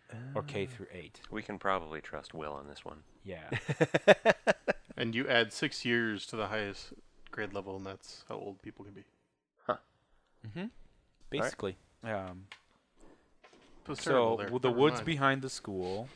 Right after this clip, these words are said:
Speaker 1: And technically, you came up with another place, which I'm gonna write down right now. Elder Hollow Elementary.
Speaker 3: Yes.
Speaker 1: Which is the creepiest name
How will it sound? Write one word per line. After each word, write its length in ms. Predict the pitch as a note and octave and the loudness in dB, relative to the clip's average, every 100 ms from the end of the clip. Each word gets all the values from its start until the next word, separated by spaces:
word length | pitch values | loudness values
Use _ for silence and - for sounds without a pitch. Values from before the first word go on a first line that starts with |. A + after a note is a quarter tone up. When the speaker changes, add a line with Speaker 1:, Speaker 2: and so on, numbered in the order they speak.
| - - - - - - - - - - _ - | -20 -20 -20 -20 -20 -20 -20 -20 -20 -20 _ -8
Speaker 1:
And 240 | G#2+ G2 | -4 -2
technically, 320 | G2 G3 C#3+ A2+ | 2 2 0 -4
you 80 | |
came 220 | G#2+ D3 C#3 | -2 0 0
up 60 | |
with 120 | A#2+ | 0
another 260 | A2 B2 C3 | 0 2 2
place, 380 | - G2+ G2 - | 0 -2 -4 -4
which 140 | A2+ | -4
I'm 120 | G#2+ | -4
gonna 160 | G2+ F#2+ | -4 -6
write 300 | F2+ G2 F#2 | -2 -2 -2
down 280 | G2 F2 F2+ | -8 -10 -10
right 200 | F2 F2+ | -12 -12
now. 300 | F2+ E2+ C3 - _ - - - - | -14 -14 -16 -18 _ -20 -20 -8 0
Elder 320 | A2+ B2+ D3 | 2 6 4
Hollow 340 | G2+ F#2+ G2+ | 4 2 2
Elementary. 640 | G#2+ C#3+ G#3+ B3+ - - _ _ - | 0 -2 -6 -10 -18 -20 _ _ -8
Speaker 3:
Yes. 220 | F#2+ D2+ - - _ - | -6 -6 -8 -20 _ -14
Speaker 1:
Which 200 | A2 A2+ | -10 -10
is 120 | A2 | -10
the 80 | - | -10
creepiest 640 | - C#3+ D3+ E3 D#3 - | -6 -4 -4 -4 -4 -2
name 600 | A#2 G#2+ G2+ G2+ G2+ G#2 | -2 0 0 -2 -4 -8